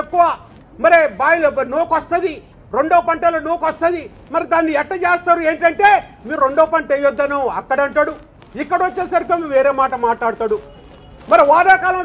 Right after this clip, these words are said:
సంగతి ఏంటంటే అక్కడొక మాట మాట్లాడతాడు, పార్లమెంట్లో ఒక మాట్లాడతాడు, బయట ఒక మాట మాట్లాడతాడు. ఈయనకి అన్ని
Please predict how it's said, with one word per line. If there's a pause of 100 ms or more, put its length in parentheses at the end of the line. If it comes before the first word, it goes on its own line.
సంగతి
ఏంటంటే (360)
అక్కడొక (100)
మాట (160)
మాట్లాడతాడు, (600)
పార్లమెంట్లో
ఒక
మాట్లాడతాడు, (120)
బయట
ఒక
మాట (140)
మాట్లాడతాడు. (540)
ఈయనకి
అన్ని